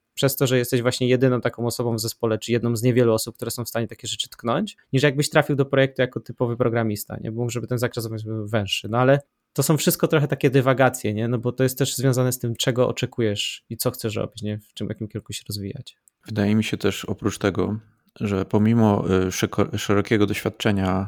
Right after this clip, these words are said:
Speaker 2: jakie, jakie mamy teraz, czyli te rzeczy, o których mówiłeś, DevOps, em, i cała infrastruktura i tak dalej, mamy szerokie doświadczenie, kilka języków programowania i tak dalej. Pomimo tego szerokiego doświadczenia,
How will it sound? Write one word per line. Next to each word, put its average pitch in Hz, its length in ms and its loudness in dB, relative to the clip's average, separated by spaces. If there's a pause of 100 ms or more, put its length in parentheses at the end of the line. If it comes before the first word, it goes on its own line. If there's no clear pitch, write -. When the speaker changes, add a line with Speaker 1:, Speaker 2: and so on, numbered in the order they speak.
Speaker 2:
jakie, - 420 -2 (120)
jakie 92 260 0
mamy 90 280 2
teraz, - 520 -2
czyli 92 220 -2
te 98 200 2
rzeczy, 98 220 2
o - 20 -2
których 98 200 -2
mówiłeś, 82 280 2
DevOps, 85 560 -2 (120)
em, 85 360 -2 (140)
i 82 680 -2
cała 85 260 0
infrastruktura 90 640 0
i 85 60 2
tak 90 160 0
dalej, 82 220 2
mamy 101 200 2
szerokie 104 320 2
doświadczenie, 87 540 -6
kilka - 260 -4
języków 85 380 -4
programowania 82 560 0
i 80 60 -6
tak 82 140 -6
dalej. 85 320 0 (360)
Pomimo 113 360 4
tego 101 200 2
szerokiego 98 400 2
doświadczenia, 95 640 -2